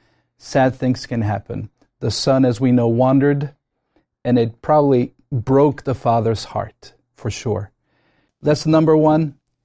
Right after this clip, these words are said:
bad things can happen even in good homes.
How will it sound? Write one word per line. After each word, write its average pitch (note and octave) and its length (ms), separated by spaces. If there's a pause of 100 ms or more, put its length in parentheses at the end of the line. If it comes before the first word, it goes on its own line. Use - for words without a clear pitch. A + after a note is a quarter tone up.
(280)
bad C3+ 380
things B2 340
can A#2 200
happen A2+ 340
even A2 260
in G#2+ 140
good G#2+ 180
homes. G2+ 540